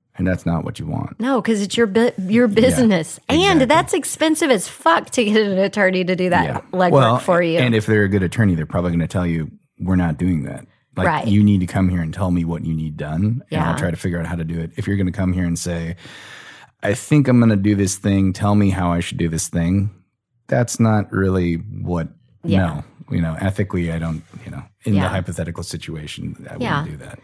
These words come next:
Speaker 2: Know what you want so that you can figure out what you need.
Speaker 1: Exactly.
Speaker 2: And then, you know, we've kinda have this idea and then we can go to an attorney. So say someone is in another state,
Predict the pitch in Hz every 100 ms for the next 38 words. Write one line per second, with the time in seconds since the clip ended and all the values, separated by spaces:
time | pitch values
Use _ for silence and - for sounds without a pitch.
0 | - 208 214 240 240 240 196 175 165 185
1 | - - - 180 175 175 175 175 175 160
2 | 160 156 - 156 156 165 180 156 170 196
3 | - - - 180 190 185 185 - 202 190
4 | 202 196 202 196 - 196 196 165 180 180
5 | - - - 185 180 185 180 185 180 -
6 | - 180 180 170 185 165 147 156 165 165
7 | 170 - 170 156 160 156 160 160 143 -
8 | 160 143 - - 185 185 - - - _
9 | - 226 220 233 226 214 208 202 202 -
10 | _ _ - 226 240 214 190 180 202 190
11 | 180 190 175 - 165 165 185